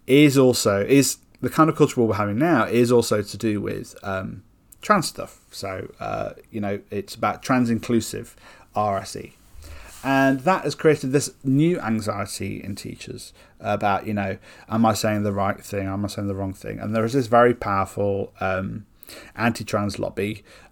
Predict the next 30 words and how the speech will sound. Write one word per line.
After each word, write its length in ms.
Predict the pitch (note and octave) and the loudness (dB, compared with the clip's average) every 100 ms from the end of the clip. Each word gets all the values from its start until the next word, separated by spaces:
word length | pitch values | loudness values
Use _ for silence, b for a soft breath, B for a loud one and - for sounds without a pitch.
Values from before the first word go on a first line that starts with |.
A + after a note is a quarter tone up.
| - | -4
uh, 400 | G2+ G2 F#2+ F2 | 0 0 0 -2
who, 640 | F#2+ A2 G#2+ G#2 G#2+ G2+ _ | -4 -2 0 -2 -4 -8 _
uh, 460 | G#2 G2+ G2+ G2 F#2+ _ _ _ _ - | -6 -2 -2 -2 -6 _ _ _ _ -14
these 220 | G2+ G2+ | -10 -10
kind 240 | - G2+ F#2+ | -8 -6 -4
of, 220 | G2 - G2 | -6 -10 -10
uh, 320 | G2 G2 F2+ - | -8 -8 -10 -4
and 180 | A#2 A2+ | -4 -4
there 220 | A2 B2+ | 0 0
have 140 | A2 | 4
always 260 | C3 C3+ A#2+ | 6 6 4
been 220 | A#2 G#2 | 0 -2
kind 220 | A2+ G2+ | -2 -2
of, 140 | G2+ - B B B - | -2 -4 B B B -6
uh, 360 | G2 F#2+ F#2 - - | -2 0 -2 -6 2
lobbies 420 | C3 B2+ B2 G#2 | 4 6 4 0
of, 500 | G2+ G2+ G2+ G2 - _ | -4 0 0 -2 -10 _
uh, 160 | G2+ G2+ B2 | -6 -2 0
anti-sex 560 | A#2+ A2 A#2+ A#2 - | 0 0 0 0 2
ed 100 | G#2+ | 0
folk 300 | - G#2+ G2+ | 2 0 0
generally, 640 | - C3 F#2+ - - - - B B - | 2 2 2 -4 -10 -12 -14 B B -4
uh, 240 | G#2 G#2 | 0 0
who, 520 | F#2+ A#2 A2+ A2+ A2 - | 2 2 4 2 0 -4
um, 600 | G#2+ G#2 G#2 G#2+ G#2 G#2 - - - | -6 -2 -2 -2 -4 -8 -14 -14 -4
who 100 | A#2+ | 2
were 140 | B2+ | 2
there 460 | A2 G#2+ G#2+ A2 A#2 - | 2 0 2 0 0 -2
panicking, 680 | B2+ C3+ - G#2 G2+ G2 - | 0 0 0 -2 0 -4 -8
uh, 420 | G#2 G#2 G#2 A2 | -8 -6 -6 -8